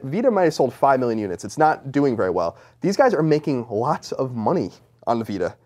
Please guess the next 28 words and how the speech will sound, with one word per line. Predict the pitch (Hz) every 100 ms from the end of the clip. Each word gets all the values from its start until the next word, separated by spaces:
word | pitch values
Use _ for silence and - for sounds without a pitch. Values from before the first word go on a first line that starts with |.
| _
Because | 147 151 151
there | 143 151 147
is, | 139
there | 143 151
is | 156
a | 156
dedicated, | 131 151 175 214 180
they're | 156 160
like, | 160 - - - -
"We | 131 214
can | - 208
make | 202 175
much | 135 180 -
more | 143
money | 131 123
putting | 143 123 120
Guacamelee | 127 135 120 123 160 131
on | 117 113
Vita | 120 180 120 107
than | 123
we | 127
can | 127 123
put | 151 131
Guacamelee | 131 131 123 120
on | 110
I | 127
O | 120
S, | 165 165 -